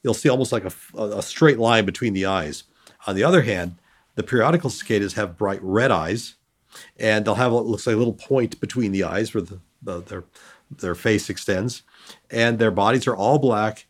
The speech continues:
and they've got wings that are, have major veins colored as orange. And that, uh, makes them stand out quite a bit. But we can also separate them in two other ways.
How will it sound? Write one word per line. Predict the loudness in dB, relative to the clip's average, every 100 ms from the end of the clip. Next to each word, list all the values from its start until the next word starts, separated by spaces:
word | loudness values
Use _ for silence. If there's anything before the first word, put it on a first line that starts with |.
| _ -2
and | 0
they've | 2
got | 0 -2
wings | 2 4 4 2 -4 -10 _ _
that | -4 -4 0
are, | 0 2 2 -2 _ -4
have | -4 0
major | 4 4 4
veins | 4 2 2 -2
colored | -2 0 0 -2 -6
as | -8 -4
orange. | -2 -2 -4 -10 -20 _ _ _ _
And | 0 0 2
that, | 2 0 2
uh, | 4 4 2 -4
makes | -2 -2 0
them | -2
stand | 0 0 2
out | 0 0
quite | -2 0
a |
bit. | 0 -2 -4 _ -20 -20 0
But | 2
we |
can | 4
also | 6 6 6 6
separate | 4 4 2 4 2
them | 0 -2 -4 _ _
in | -8 -2
two | 0
other | 2 2
ways. | 0 -6 -12